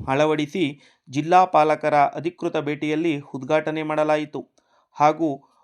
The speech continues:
ರೋಟರಿ ಸೇವಾ ಭವನದ ಎರಡನೇ ಮಹಡಿಯನ್ನು ದಶಮಾನೋತ್ಸವದ ಸ್ಮಾರಕ ಭವನವನ್ನಾಗಿ ನಿರ್ಮಿಸಲು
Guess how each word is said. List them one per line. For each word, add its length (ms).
ರೋಟರಿ 500
ಸೇವಾ 440
ಭವನದ 720
ಎರಡನೇ 440
ಮಹಡಿಯನ್ನು 960
ದಶಮಾನೋತ್ಸವದ 1000
ಸ್ಮಾರಕ 520
ಭವನವನ್ನಾಗಿ 920
ನಿರ್ಮಿಸಲು 840